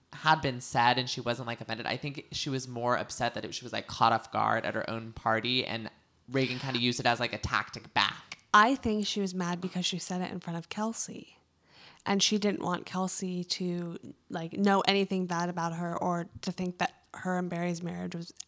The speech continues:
Speaker 2: anything less than perfect.
Speaker 1: Wow, that's actually true, probably.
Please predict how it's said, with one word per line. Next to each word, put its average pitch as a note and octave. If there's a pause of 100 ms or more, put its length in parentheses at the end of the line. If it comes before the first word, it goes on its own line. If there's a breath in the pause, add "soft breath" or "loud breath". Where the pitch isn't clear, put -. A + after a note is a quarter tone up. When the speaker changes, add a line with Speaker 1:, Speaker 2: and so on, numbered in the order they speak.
(120)
Speaker 2:
anything G3
less F3+
than G3
perfect. - (1700 soft breath)
Speaker 1:
Wow, A2+
that's B2
actually B2
true, C3+
probably. -